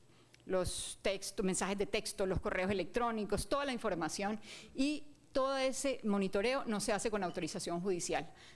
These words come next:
Tampoco se, se, la, la, los datos que se requieren de los abonados telefónicos, todos se pueden conseguir sin necesidad de autorización judicial. Ahí pedimos que se revise la ley de inteligencia, primero.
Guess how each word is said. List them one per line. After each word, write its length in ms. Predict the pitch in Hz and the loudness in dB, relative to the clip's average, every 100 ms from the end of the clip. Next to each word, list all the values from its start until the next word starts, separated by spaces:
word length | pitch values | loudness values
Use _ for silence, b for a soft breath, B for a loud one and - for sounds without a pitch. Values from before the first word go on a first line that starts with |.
| B - - | B -20 -4
Tampoco 640 | 226 202 202 262 302 330 - | -2 0 -2 0 0 0 -2
se, 180 | - 202 - | -6 -6 -6
se, 300 | - 233 208 | -2 2 2
la, 400 | 185 196 175 131 - | 2 2 0 -2 -2
la, 260 | 185 175 | 0 0
los 240 | 180 208 220 | 2 0 0
datos 320 | 277 311 320 | -2 0 -2
que 100 | 247 | -2
se 140 | - | -2
requieren 680 | 185 185 180 254 247 220 202 B B B | -2 -2 -2 0 2 0 -6 B B B
de 160 | 214 | 2
los 260 | 208 196 - | 2 0 0
abonados 480 | 196 190 196 214 254 | 0 2 2 2 2
telefónicos, 680 | 254 190 - 302 320 349 - B B | 0 0 2 2 2 0 -4 B B
todos 240 | - 262 - | 2 4 4
se 80 | |
pueden 240 | 247 214 233 | 2 2 2
conseguir 540 | 214 185 202 240 262 - | 2 2 2 2 0 -4
sin 240 | - - 247 | -2 2 4
necesidad 400 | 208 208 180 165 | 2 2 2 2
de 40 | |
autorización 600 | 170 175 160 165 - 165 | 2 0 -2 -2 0 0
judicial. 480 | 170 170 - - - - B B B | 2 2 2 0 -4 -8 B B B
Ahí 220 | 190 220 | 0 0
pedimos 420 | 240 269 226 180 | 2 0 2 0
que 120 | - 190 | 0 0
se 140 | 208 | 2
revise 440 | 180 196 349 - | 2 4 2 2
la 80 | 320 | 0
ley 160 | 254 247 | 2 2
de 60 | |
inteligencia, 720 | 254 247 190 175 294 330 - 381 - | 2 0 0 2 4 2 0 -4 -4
primero. 400 | 190 180 - - | 0 2 2 0